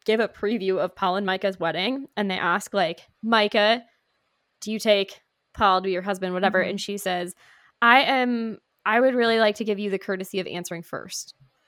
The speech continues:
Speaker 2: What?
Speaker 1: And so she passes it off to Paul. Yeah, and then it, like, pans to her friend who's just, like, glaring at both of them up there. Like, "Why did you even come to the wedding then?" But, and,
Speaker 2: <laughs>
Speaker 1: but, like, so obviously that happens. I have no indication of whether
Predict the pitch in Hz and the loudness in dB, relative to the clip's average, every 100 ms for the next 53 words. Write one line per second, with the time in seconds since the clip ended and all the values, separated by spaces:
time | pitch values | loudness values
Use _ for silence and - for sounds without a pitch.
0 | _ _ _ _ 339 370 381 415 277 302 | _ _ _ _ -2 6 8 8 4 2
1 | 330 480 - 302 359 320 - - 294 311 | 4 8 8 8 4 4 0 0 2 10
2 | 311 233 214 - 240 262 180 233 233 226 | 12 12 10 4 8 10 10 6 2 2
3 | 226 214 233 214 220 - 220 208 - 208 | 2 2 2 2 0 0 0 2 4 4
4 | 190 208 180 196 190 185 160 - 220 208 | 4 -2 -2 -2 0 0 -2 -4 -6 0
5 | 208 196 196 185 165 185 - 185 - 165 | 2 4 2 0 -4 -8 -2 -2 0 -4
6 | 175 165 160 170 247 - 185 214 269 359 | -4 -2 2 2 0 -2 4 4 8 8
7 | 370 370 415 415 403 392 392 381 440 359 | 8 6 4 4 2 4 6 8 6 4
8 | 226 196 - - - _ 381 381 285 - | 2 2 -4 -20 -20 _ 8 8 8 0
9 | _ _ _ _ _ - 302 269 480 440 | _ _ _ _ _ 4 4 4 0 4
10 | 311 302 226 262 254 - _ - 277 285 | 6 6 6 2 2 -2 _ 0 8 8
11 | 349 339 269 233 220 208 180 185 - 220 | 8 4 6 6 8 6 4 -4 -2 0
12 | 220 220 294 220 214 196 202 180 180 202 | 2 4 4 2 0 0 0 -2 -4 0
13 | 190 180 175 180 | 2 2 0 -2